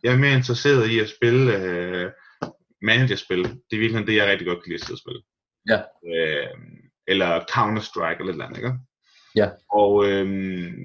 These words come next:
Speaker 1: det, jeg, jeg er med på, at I selvfølgelig har de her ting, de her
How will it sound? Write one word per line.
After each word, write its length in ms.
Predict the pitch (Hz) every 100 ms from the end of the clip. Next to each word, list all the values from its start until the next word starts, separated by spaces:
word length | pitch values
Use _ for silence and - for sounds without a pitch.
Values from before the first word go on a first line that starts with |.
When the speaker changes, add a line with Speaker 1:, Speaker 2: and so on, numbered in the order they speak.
| - - 120 -
Speaker 1:
det, 340 | 131 127 123
jeg, 240 | 139 165 127
jeg 100 | 139
er 40 | 147
med 140 | 170
på, 120 | 156
at 180 | 135 123
I 100 | 131
selvfølgelig 320 | - 143 147
har 80 | 127
de 80 | 131
her 100 | 131
ting, 200 | 139 123 - -
de 120 | 135
her 500 | 123 107 95 87